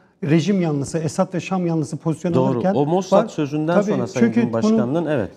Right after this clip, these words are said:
Speaker 1: bunun teyidindeydi. Erbil ve Süleymaniye'de işte, e, İran kuzeyinde değişik yerlerde İsrail diye bir devlet yok. Sözde İsrail'in flamaları açılıyordu.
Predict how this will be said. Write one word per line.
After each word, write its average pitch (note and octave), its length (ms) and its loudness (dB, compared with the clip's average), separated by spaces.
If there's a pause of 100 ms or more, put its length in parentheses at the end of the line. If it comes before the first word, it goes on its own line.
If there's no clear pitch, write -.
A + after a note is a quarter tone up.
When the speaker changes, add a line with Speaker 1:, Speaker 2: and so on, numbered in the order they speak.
Speaker 1:
bunun A3+ 200 4
teyidindeydi. G3+ 720 0 (100)
Erbil F3 340 0
ve F3 100 0
Süleymaniye'de D#3+ 920 -2 (140)
işte, D#3+ 460 -2 (460)
e, D#3 260 0 (480)
İran E3+ 260 2
kuzeyinde D#3+ 360 0
değişik E3+ 320 0
yerlerde D3 640 -4 (140)
İsrail E3+ 400 -2
diye D#3+ 160 2
bir D#3 80 -4
devlet D#3+ 340 -2
yok. G3 160 -4
Sözde E3+ 340 -2
İsrail'in E3 400 -2
flamaları D#3+ 500 -2
açılıyordu. B2 460 -12